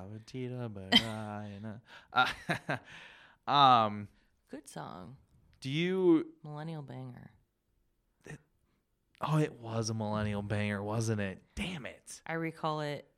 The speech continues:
Speaker 2: I think I wanna say I was in middle school.
Speaker 1: <laughs> I don't, I don't remember what my first exposure to the Blue Man Group was.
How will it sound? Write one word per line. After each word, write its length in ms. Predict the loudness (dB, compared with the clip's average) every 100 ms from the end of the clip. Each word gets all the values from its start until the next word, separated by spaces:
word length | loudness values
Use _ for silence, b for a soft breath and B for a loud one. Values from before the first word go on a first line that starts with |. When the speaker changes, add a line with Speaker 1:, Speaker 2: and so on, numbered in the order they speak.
| _
Speaker 2:
I 80 | -12
think 240 | -10 -8 -6
I 80 |
wanna 240 | -8 -10 -12
say 180 | -10 -10
I 60 |
was 140 | -10 -12
in 180 | -14 -14
middle 220 | -14 -14
school. 520 | -16 -16 -14 -12 -14 -16 0
Speaker 1:
<laughs> 0 | 2 2 -4 -8 -12 -14 -16 -20 -20 -20 -20 4 4 4 -8 -12 -14 -16 _ -10 -6 -2 -2 -4 _ _ _ _ _ _ _ _ _ _ -2 -2 -4 B B B B B B B _ _ _ _ _ _ _ _ _ _ _ _ _ _ _ _ _
I 140 | -2 2
don't, 480 | 4 2 -2 -10 -20 _ _ _ _ _ _ _ _ _
I 100 | -8 -8
don't 140 | -6
remember 280 | -6 -4 -2
what 100 | -2
my 180 | -2 -4
first 300 | -4 -6 -6
exposure 500 | -6 -2 -2 -4 -10
to 100 | -10
the 80 | -10
Blue 260 | -6 -6
Man 220 | -4 -6
Group 280 | -6 -6 -6
was. 540 | -4 -4 -4 -6 -8